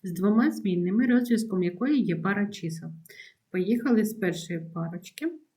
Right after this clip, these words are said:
Давайте так, якщо ви не проти, я запишу х дорівнює один, а y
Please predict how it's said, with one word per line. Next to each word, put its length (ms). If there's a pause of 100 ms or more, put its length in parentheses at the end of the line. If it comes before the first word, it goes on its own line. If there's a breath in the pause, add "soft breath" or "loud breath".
(720 loud breath)
Давайте 300
так, 240
якщо 340
ви 140
не 160
проти, 420
я 240
запишу 800
х 400 (160)
дорівнює 880
один, 480 (220)
а 60 (240)
y 300